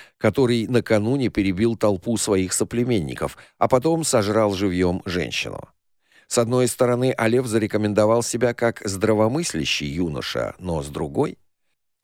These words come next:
огородить бы его от этого людоеда, а то научит паренька чему-нибудь этакому, что поможет ему стать королем через кровавую баню.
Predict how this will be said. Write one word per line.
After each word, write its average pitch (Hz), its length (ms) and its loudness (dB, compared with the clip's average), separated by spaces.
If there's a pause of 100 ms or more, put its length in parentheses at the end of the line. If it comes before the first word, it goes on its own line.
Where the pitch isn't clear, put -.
(320)
огородить 147 600 2
бы 131 140 4
его 101 340 4
от 85 140 -2
этого 95 260 2
людоеда, 92 720 0 (300)
а 127 100 0
то 175 280 2
научит 156 440 0
паренька 131 540 2
чему-нибудь 117 640 0
этакому, 87 640 0
что 92 220 -2
поможет 101 440 0
ему 98 200 -2
стать - 280 -4
королем 95 440 -2
через 82 340 -4
кровавую 73 640 -2
баню. 80 460 -6